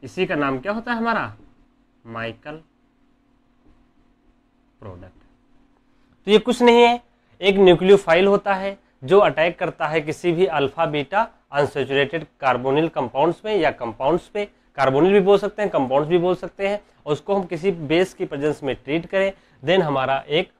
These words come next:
वन फ़ोर कॉन्जुगेट एडिशन प्रोडक्ट बनता है। इसी का रिएक्शन का नाम होता है माइकल एडिसन रिएक्शन।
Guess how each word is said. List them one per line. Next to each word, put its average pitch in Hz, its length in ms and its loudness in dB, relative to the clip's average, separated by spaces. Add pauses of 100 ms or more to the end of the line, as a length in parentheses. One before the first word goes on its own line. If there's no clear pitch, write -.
(160)
वन 135 200 -2
फ़ोर 170 280 -2
कॉन्जुगेट 139 680 -2
एडिशन 127 400 -4
प्रोडक्ट 123 340 -4
बनता 113 320 -8
है। 170 220 -8 (140)
इसी - 220 -8
का 156 140 -4
रिएक्शन 123 380 -8
का 123 80 -12 (100)
नाम 139 160 0
होता 151 260 -4
है 277 200 -2 (360)
माइकल 135 440 2 (440)
एडिसन 135 400 0
रिएक्शन। 117 440 -6